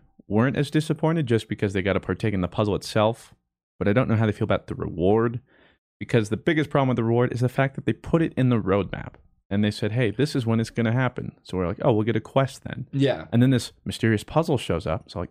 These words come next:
Speaker 1: "Oh, this must be something not on the roadmap." J K, literally just the gun. It's a week early now. Um, that's it for this season. Um, have fun.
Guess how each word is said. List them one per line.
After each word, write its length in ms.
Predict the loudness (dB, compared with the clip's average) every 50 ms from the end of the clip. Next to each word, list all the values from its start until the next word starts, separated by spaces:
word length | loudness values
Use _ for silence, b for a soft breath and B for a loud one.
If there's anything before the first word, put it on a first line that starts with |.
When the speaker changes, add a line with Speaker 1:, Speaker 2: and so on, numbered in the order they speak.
| _
Speaker 1:
"Oh, 160 | 2 2 2
this 180 | 2 2 0 0
must 200 | 0 -2 -2 -2
be 80 | -4 -4
something 360 | -2 -4 -4 -2 -4 -4 -2
not 300 | -2 0 0 0 0 0
on 180 | 0 2 2 2
the 60 | 2
roadmap." 500 | 2 2 2 2 2 2 0 0 0 -2 b b b b b b -6
J 320 | 0 2 4 4 4 2 0
K, 580 | 0 0 2 2 4 4 4 2 2 0 -2 B B B B B B B _ -6
literally 640 | -4 0 2 4 4 6 6 4 4 2 2 0 2
just 260 | 2 2 0 0 0
the 80 | 0 0
gun. 480 | 2 2 2 2 2 2 2 0 -2 -6 _ _ _ _ _ _ _ -14 -14 -10 _ -4
It's 160 | -2 0 2
a 40 | 4
week 220 | 4 4 2 2
early 300 | 2 2 2 2 2 0
now. 380 | 0 0 0 0 -2 -2 -4 -8 _ _ _ _ _ _ _ _
Um, 520 | -4 -2 0 0 0 0 0 -2 -4 -6 -8 -14 _ _ _ _ _ _ _ -2
that's 220 | -2 -2 0 0
it 260 | 0 0 -2 -4 -8 -8
for 120 | -6 -4
this 140 | -4 -4 -6
season. 400 | -8 -8 -8 -8 -10 -10 -12 -16 -18 -14
Um, 360 | -12 -12 -12 -12 -12 -14 -16 -16 _ _ _ _ _ _ _ -10
have 120 | -10 -8
fun. 220 | -6 -6 -6 -6